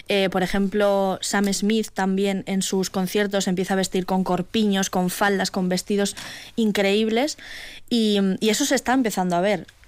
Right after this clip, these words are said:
La, lo, la cara B de todo esto es que son absolutamente hateados, perseguidos,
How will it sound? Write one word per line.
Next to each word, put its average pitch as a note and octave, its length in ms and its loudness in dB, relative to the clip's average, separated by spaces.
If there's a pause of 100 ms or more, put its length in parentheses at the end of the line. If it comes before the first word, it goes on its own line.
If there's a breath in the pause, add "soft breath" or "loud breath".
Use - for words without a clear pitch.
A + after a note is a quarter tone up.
(120)
La, E3 600 -2
lo, D#3+ 460 -2
la D#3+ 340 -4
cara G3 280 2
B G#3 180 2
de G3+ 120 0
todo G3+ 280 0
esto G#3+ 340 -2
es G#3 200 -4
que G3 160 -4
son F#3+ 400 -2
absolutamente F#3 680 -2
hateados, F#3 720 0
perseguidos, G3 920 0